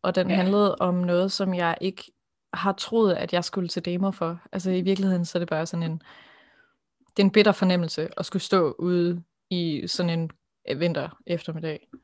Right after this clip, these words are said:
Speaker 1: og, øh, kigge på skilte, der bare siger noget så mondant som "Min krop, mit valg",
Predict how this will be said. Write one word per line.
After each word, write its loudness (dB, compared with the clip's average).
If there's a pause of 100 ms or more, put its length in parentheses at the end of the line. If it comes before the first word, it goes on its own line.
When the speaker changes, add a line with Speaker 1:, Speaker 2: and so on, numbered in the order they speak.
(420)
Speaker 1:
og, 4
øh, 0
kigge -6
på 0
skilte, -2 (140)
der -2
bare 2
siger 2
noget 4
så 2
mondant 0
som -2 (260)
"Min 0
krop, -2
mit -2
valg", 6